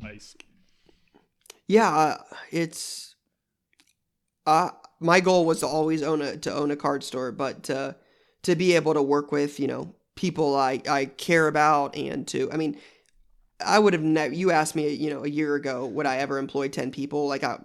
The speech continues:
Speaker 2: I would have, I would have never in a million years told you no. Um, but yeah, I mean, it's, it's,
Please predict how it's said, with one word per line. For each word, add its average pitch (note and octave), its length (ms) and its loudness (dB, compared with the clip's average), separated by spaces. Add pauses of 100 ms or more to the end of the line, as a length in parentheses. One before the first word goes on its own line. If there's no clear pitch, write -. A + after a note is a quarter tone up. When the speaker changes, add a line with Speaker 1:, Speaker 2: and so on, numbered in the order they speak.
(140)
Speaker 2:
I B2 120 -8
would C3 120 -8
have, A#2+ 140 -14 (180)
I E3 80 0
would E3 100 4
have D#3 80 2
never E3 380 2
in D#3 60 4
a D3+ 40 2
million D3 240 0
years C#3+ 220 -2
told B2+ 180 -8
you - 100 -8
no. C3+ 220 -8 (480)
Um, B2 460 -4 (960)
but - 180 -6
yeah, A#3 180 0
I D3 80 0
mean, D3+ 180 2
it's, - 160 -8
it's, - 480 -6